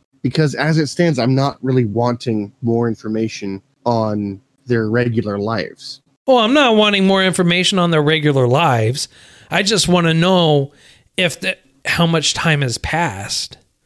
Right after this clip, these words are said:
Speaker 2: Like, how much time truly has passed, 'cause when they leave, a lot of time has passed.
Speaker 1: I would be comfortable saying maybe a year because of the dust, because of the overgrowth. I, now, the only re-, I realize I'm bringing logic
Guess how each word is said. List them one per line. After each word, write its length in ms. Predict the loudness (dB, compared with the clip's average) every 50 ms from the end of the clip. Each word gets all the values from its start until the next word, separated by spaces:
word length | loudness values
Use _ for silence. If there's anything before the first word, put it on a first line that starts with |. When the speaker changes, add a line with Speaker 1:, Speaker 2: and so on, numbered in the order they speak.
| _ _ _ _ _ _
Speaker 2:
Like, 160 | -4 -2 -2
how 180 | -2 -2 0 0
much 380 | 2 0 0 -2 -4 -6 -6 -4
time 340 | -2 -2 0 0 -2 -2
truly 420 | -4 -2 0 2 2 4 4 2 2
has 160 | 2 0 -2
passed, 400 | -2 -2 0 0 -2 -2 -4 -4
'cause 200 | -6 -6 -4 -2
when 140 | -2 0 2
they 140 | 2 0 2
leave, 560 | 2 2 2 2 2 2 0 0 -2 -4 -8 _ _ -20 -20 -20 -20 -20 _ _ _ _
a 120 | 0 0 2
lot 460 | 2 2 2 2 2 4 4 4 4
of 160 | 2 0 -2
time 300 | -4 -6 -4 -2 -2 0
has 140 | -2 -2 -4
passed. 800 | -4 -4 -2 -2 -2 -4 -6 -8 -10 -10 -10 -10 -10 -12 -16 -20 _ _ _ _ _ _ _
Speaker 1:
I 120 | -4 -2 0
would 120 | 0 0
be 80 | -2 -2
comfortable 460 | -2 -2 -2 -2 -4 -4 -4 -4 -4
saying 440 | -6 -4 -2 -2 0 0 0 0 0
maybe 380 | -2 -2 -2 -2 -2 -2 -2
a 60 | -2
year 520 | -2 -4 -4 -4 -4 -4 -6 -6 -10 -12 -16 _ _ _ _ _
because 340 | -8 -4 -2 0 0 0 0
of 60 | 0
the 120 | 0 -2 0
dust, 380 | 0 0 0 0 -2 -4 -6
because 280 | -8 -6 -4 -4 -4 -2
of 60 | -2
the 120 | -2 -2 0
overgrowth. 640 | -2 -2 -2 -2 -2 0 0 0 -2 -4 -6 _ _ _ _ _ _ _ _ _ _ _ _ -10
I, 100 | -10 -10 -12 _ -8 -4
now, 280 | 0 0 2 2 0
the 140 | 0 2 2
only 220 | 4 4 4 4
re-, 220 | 4 4 2 2 0 _ -12 -20 _ _ _ _ -2
I 40 | 0
realize 380 | 2 2 4 4 2 2 2
I'm 120 | 0 0 2
bringing 360 | 2 2 2 2 0 0 -2
logic 480 | -2 -2 0 -2 -2 -2 -4 -6 -8